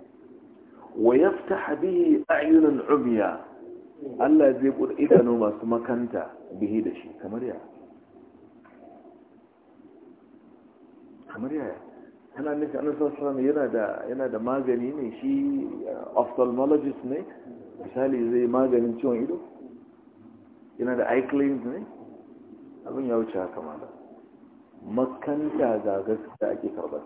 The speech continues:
ta. Shi ne summun bukumun ummi. Ai gululu ido ba shi ne gani ba. Gani daban, basira daban. Kuma ya kawo abin da mutum ma zai gan shi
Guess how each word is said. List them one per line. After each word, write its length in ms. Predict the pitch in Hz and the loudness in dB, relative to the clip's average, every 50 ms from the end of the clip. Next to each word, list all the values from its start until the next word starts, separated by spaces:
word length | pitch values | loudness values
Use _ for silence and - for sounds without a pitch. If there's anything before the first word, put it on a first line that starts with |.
| - | -14
ta. 60 | - - - - - - - - - 110 - - - - - - - - - - - - - - - - - - - - | -18 -20 -20 -20 -20 -20 -20 -20 -18 -18 -18 -18 -20 -20 -20 -20 -20 -20 -20 -20 -20 -20 -20 -20 -20 -20 -20 -20 -14 -6
Shi 140 | 117 117 117 | -4 -2 -2
ne 140 | 113 101 90 - - - | -2 -2 -6 -8 -6 -2
summun 320 | - 131 139 139 131 123 113 | -2 -2 0 0 -2 0 0
bukumun 420 | 117 117 - 135 123 120 117 113 - - - - | -2 -2 -2 -4 -4 -4 -6 -8 -10 -14 -8 -2
ummi. 400 | - - - - - - - - - - - - - - - - - - - - - - - - - - - - - - - - - - - - - - - - - - - - - | -2 0 0 -2 -6 -8 -10 -12 -14 -14 -16 -16 -18 -18 -20 -20 -20 -20 -20 -20 -20 -20 -20 -20 -20 -20 -20 -20 -20 -20 -20 -20 -20 -20 -20 -20 -20 -20 -20 -20 -20 -20 -20 -6 -2
Ai 100 | 202 226 220 165 147 | -2 -2 -2 -2 0
gululu 520 | 143 147 147 143 143 151 156 156 143 123 113 113 | 4 6 8 10 10 10 10 10 10 8 6 4
ido 220 | 117 117 110 95 90 | 4 4 4 4 4
ba 160 | 107 151 196 - | 4 2 2 2
shi 140 | - 240 | 0 -4
ne 120 | 226 160 110 | -4 -4 -4
gani 280 | 95 95 90 90 87 | -4 -6 -6 -8 -10
ba. 140 | 85 87 85 - - 147 143 - - - - - - - - - - - 104 113 | -10 -10 -10 -10 -12 -12 -12 -12 -14 -14 -18 -20 -20 -20 -20 -20 -20 -10 2 4
Gani 240 | 160 190 214 220 | 6 6 6 6
daban, 280 | 214 180 165 160 160 160 | 6 6 6 6 6 6
basira 400 | 147 131 120 - 143 147 131 110 90 | 4 2 0 2 0 0 2 0 0
daban. 260 | - - - - - - - - - 110 110 107 101 - - - - - - - - - - - - - - - - - - - - - - - - - - - - - - - - - - - - - - _ - - - _ - | -2 -6 -10 -12 -14 -16 -18 -20 -20 -20 -20 -18 -18 -20 -20 -20 -20 -20 -20 -20 -20 -20 -20 -20 -20 -20 -20 -20 -20 -20 -20 -20 -20 -20 -20 -20 -20 -20 -20 -20 -20 -20 -20 -20 -20 -20 -20 -20 -20 -20 -20 _ -20 -20 -20 _ 0
Kuma 180 | - 403 403 403 | 2 2 4 4
ya 120 | 339 - | 4 4
kawo 160 | - 247 240 - - | 4 4 2 4 2
abin 100 | 214 208 | 2 2
da 80 | 190 | 2
mutum 240 | 165 156 156 160 165 | 0 0 0 0 0
ma 140 | 151 147 143 | 2 2 4
zai 180 | 135 147 147 131 | 6 6 4 6
gan 180 | 123 127 120 117 | 6 4 2 2
shi 240 | - - 90 82 | -2 -8 -10 -12